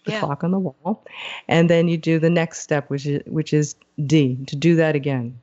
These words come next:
Speaker 1: You're gonna ask again, because that clock on the wall is like, "Well, now the, my intuition's giving me a piece. It doesn't make sense to me." See, now this is the key part.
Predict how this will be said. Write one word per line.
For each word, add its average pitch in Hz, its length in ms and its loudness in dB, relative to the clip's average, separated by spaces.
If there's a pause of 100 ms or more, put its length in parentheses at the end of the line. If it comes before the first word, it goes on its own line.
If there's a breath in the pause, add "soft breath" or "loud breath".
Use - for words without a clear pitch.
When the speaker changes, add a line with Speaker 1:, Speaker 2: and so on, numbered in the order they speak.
(200)
Speaker 1:
You're 143 100 -6
gonna 151 120 2
ask 143 340 -4
again, 180 340 2
because 156 500 -2
that 151 220 -2
clock 180 340 -2
on 165 80 -4
the 160 80 -2
wall 170 220 2
is 160 100 -4
like, 151 160 -2 (560 soft breath)
"Well, 165 160 2
now 170 260 4
the, 160 300 -2
my 170 160 2
intuition's 175 480 -2
giving 175 300 0
me 165 100 2
a 160 60 2
piece. 180 440 0
It 151 200 -4
doesn't 165 240 2
make 151 180 2
sense 170 340 0
to 123 120 -4
me." 123 200 -4 (360 loud breath)
See, 185 160 2
now 196 100 6
this 302 160 4
is 220 140 2
the 156 80 0
key 233 200 2
part. - 320 -6